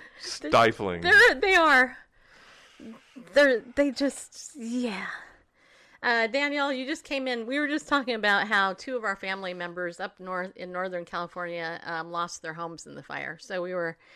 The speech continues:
Speaker 2: um, ask-, we're, well, we were sharing a GoFundMe campaign that was set up from, for them. But anyway, I'll post the, I think I have the link for that actually posted on my Bible News Radio page. I
Speaker 1: On
Speaker 2: think I,
Speaker 1: Facebook.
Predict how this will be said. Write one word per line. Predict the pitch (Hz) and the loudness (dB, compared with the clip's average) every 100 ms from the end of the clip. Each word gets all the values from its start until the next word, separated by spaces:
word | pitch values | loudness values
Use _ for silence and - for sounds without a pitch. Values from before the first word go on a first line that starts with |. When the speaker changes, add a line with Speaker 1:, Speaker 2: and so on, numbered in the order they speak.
| - _ - | -20 _ -8
Speaker 2:
um, | 180 165 170 | -6 -4 -4
ask-, | 190 - - | -6 -6 -12
we're, | 180 180 | -10 -10
well, | 214 220 208 202 | -8 -6 -4 -4
we | 202 | -6
were | |
sharing | 190 233 214 175 | -6 -6 -4 -4
a | 156 | -6
GoFundMe | 170 170 185 175 165 151 | -6 -6 -6 -10 -10 -12
campaign | - 156 156 151 151 | -10 -12 -10 -14 -10
that | 156 - | -10 -10
was | 156 | -12
set | - 156 | -10 -8
up | 147 - _ _ | -8 -12 _ _
from, | 156 147 _ _ _ _ | -12 -12 _ _ _ _
for | - 151 139 | -12 -10 -8
them. | 131 143 - - | -10 -12 -18 -12
But | - | -10
anyway, | - 143 - - _ _ _ _ _ _ _ _ _ _ - - - - - | -10 -12 -12 -16 _ _ _ _ _ _ _ _ _ _ -20 -20 -20 -6 -2
I'll | 311 | 0
post | 285 254 - - | 0 -2 -6 -14
the, | 196 | -6
I | 214 | -4
think | 247 494 | -4 -2
I | 415 | -2
have | 269 226 214 | 0 0 0
the | 190 175 | -2 -2
link | 180 196 - | -4 -8 -12
for | - 185 | -6 -6
that | 185 196 - | -2 -2 -2
actually | 170 - 180 | -6 -10 -10
posted | 185 170 - 165 | -8 -8 -10 -12
on | 160 | -10
my | 156 | -10
Bible | 156 165 | -10 -10
News | 160 160 | -12 -14
Radio | 160 156 156 | -12 -12 -12
page. | 170 156 160 - _ - - _ - | -12 -14 -14 -20 _ -20 -20 _ -8
I | |
Speaker 1:
On | 240 | -6
Speaker 2:
think | 226 | -2
I, | 180 | 0
Speaker 1:
Facebook. | 175 | -2